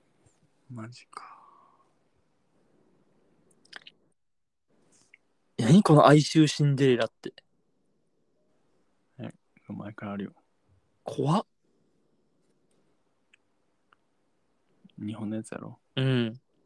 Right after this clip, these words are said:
Speaker 1: 前からあるよ。
Speaker 2: そう、見た、見、見たことないな。うわ、これも怖いな。女神の継承。
Speaker 1: 何見てるの、あなた？
Speaker 2: あ、トレンド。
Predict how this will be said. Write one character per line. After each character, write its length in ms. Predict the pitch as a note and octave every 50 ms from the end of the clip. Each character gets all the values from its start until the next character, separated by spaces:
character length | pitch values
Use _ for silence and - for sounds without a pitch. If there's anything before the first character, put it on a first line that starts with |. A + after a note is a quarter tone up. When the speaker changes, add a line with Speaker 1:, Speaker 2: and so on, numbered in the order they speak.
| _ _ _ _ -
Speaker 1:
前 180 | - F#2+ F#2+ G2
か 120 | G2 - -
ら 60 | -
あ 20 |
る 100 | - -
よ。 40 | C3+ - _ _ _ _ _ _ _ _ _ -
Speaker 2:
そ 360 | - - - - - B2 A#2+ A#2+
う、 40 |
見 80 | A#2 A#2+
た、 180 | - - C3+ - - -
見、 120 | C#3 C#3+ - -
見 180 | B2 A2+ A#2+
た 80 | - D3
こ 100 | C3 A#2
と 80 | A#2
な 80 | A2+ A#2
い 20 |
な。 200 | B2 A#2+ A#2 - - - - _ _ _ _ _ _ _ _ _ _ _ _ _ _ _ _ _ _ _ _ _ _ _ _ _ _ _ _ _ _ _ _ _ _ _ _ _ _ _ _ _ _ _ _ _ _ _ - - -
う 140 | - F3 F3
わ、 260 | E3+ E3 C#3+ A#2 A2+ -
こ 160 | - - - D#3+
れ 60 | E3
も 100 | D#3 C#3
怖 180 | - D#3 D3+
い 40 | C#3
な。 240 | B2 A#2 A2+ A2+ - _ _ _ _ _ _ _ - - - - _ _ _ _
女 200 | - C#3 C#3 D3
神 240 | C#3 D3+ C3+ B2+ A#2+
の 160 | A#2 A2 A2
継 280 | - - - A2+ A2+ A2
承。 320 | - - - G#2+ G#2 - - - - _ _ _ _ _ _ _ _ _ _ _ _ _ _ _ _ _ _ - _ _ _ _ - - _ _ _ _ _ - - - _ _ _ - - _ -
Speaker 1:
何 220 | A#2 A#2 G2+ G2+
見 120 | G2+ G#2 G#2+
て 140 | - - A#2
る 140 | A#2 A2
の、 120 | G#2 G2+ - -
あ 60 | -
な 120 | - -
た？ 220 | - - - - - _ _ _ _ _ _ _ _ _ _ _ _
Speaker 2:
あ、 100 | - C3
ト 140 | B2 - C3
レ 80 | C3+ D3
ン 80 | C#3
ド。 160 | B2 B2+ C3